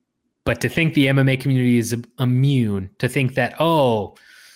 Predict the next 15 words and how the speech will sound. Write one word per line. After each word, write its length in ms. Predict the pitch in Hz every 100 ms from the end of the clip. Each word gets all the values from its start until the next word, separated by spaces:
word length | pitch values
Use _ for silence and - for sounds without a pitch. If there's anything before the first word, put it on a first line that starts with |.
| _ -
Khamzat 300 | 156 160 135
Chimaev's 340 | 147 151 131
too 140 | - 131
big 220 | 135 127
of 100 | 113
a 60 |
star 280 | - 143 135
in 80 | 127
the 100 | 120
U 140 | 117
F 80 | 110
C. 220 | - 131
They 120 | 110 110
would 120 | 110
never 260 | 117 107